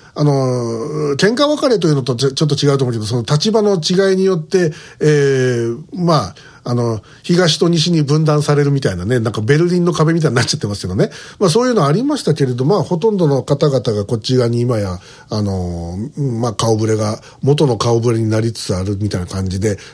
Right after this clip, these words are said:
どんどんどんどん増えてきて、それで、じゃあ、どうするかってなった時に、その、まあ、うん、そこで花田、月刊花田が出てきたっていうことですね。だから、ま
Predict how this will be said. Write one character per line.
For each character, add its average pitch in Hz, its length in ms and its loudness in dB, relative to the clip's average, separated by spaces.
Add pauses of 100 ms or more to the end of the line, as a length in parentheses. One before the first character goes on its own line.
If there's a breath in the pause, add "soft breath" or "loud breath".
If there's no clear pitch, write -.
ど 120 100 -2
ん 110 60 0
ど 98 80 -2
ん 101 60 -2
ど 139 80 2
ん - 20 -2
ど 208 100 2
ん - 20 2
増 151 140 2
え 135 60 2
て 107 120 -4
き - 100 -10
て、 90 360 -6 (600 loud breath)
そ 240 140 2
れ 277 80 0
で、 269 360 2 (760)
じ 185 240 0
ゃ - 20 4
あ、 208 300 0 (280)
ど 196 220 4
う 180 60 2
す - 100 0
る 131 100 2
か 175 120 2
っ 160 80 -2
て 165 100 2
な 147 120 4
っ 147 100 -2
た 151 120 0
時 127 260 -2
に、 143 340 0 (400 soft breath)
そ - 180 -4
の、 87 1080 -6
ま 156 160 2
あ、 98 160 -2 (1120)
う - 40 -14
ん、 - 540 -10
そ - 240 -2
こ 165 120 2
で 220 80 2
花 165 300 2
田、 110 540 -4
月 113 160 -2
刊 117 140 -4
花 113 200 0
田 101 80 -4
が 92 100 -6
出 101 120 -2
て 107 100 -2
き - 80 -6
た - 120 -6
っ - 20 -8
て 90 140 -12
い 92 40 -6
う 87 40 -6
こ 87 100 -8
と 95 100 -6
で 90 100 -8
す - 160 -10
ね。 113 260 0
だ 131 100 4
か 123 60 2
ら、 113 60 -14 (680 loud breath)
ま 170 420 2